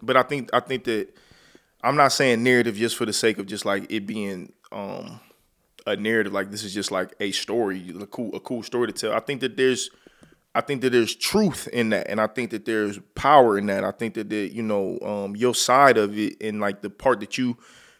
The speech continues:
the part that you did do, I think that, that, you know, um,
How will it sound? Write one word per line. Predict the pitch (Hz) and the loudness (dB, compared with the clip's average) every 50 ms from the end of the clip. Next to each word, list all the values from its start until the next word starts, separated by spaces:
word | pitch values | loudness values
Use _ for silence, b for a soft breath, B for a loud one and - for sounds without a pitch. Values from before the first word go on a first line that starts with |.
| b | b
the | b 98 | b -6
part | - - 139 135 123 | 0 2 2 2 2
that | 113 - - | 0 -4 -6
you | 123 117 | -8 -8
did | 107 90 120 127 127 120 113 98 | -6 0 2 2 4 2 2 0
do, | - 135 143 135 127 117 | 2 2 2 2 2 2
I | - 113 110 | 0 0 0
think | - 123 117 110 | -2 -6 -6 -6
that, | - 110 - | -8 -8 -4
that, | 113 110 110 110 - | -2 -2 -2 -4 -6
you | - 117 104 | -8 -10 -8
know, | 101 98 101 107 113 - | -8 -8 -8 -8 -10 -10
um, | - - 110 107 107 110 113 - 110 - - | -10 -10 -8 -8 -10 -10 -12 -14 -16 -18 -20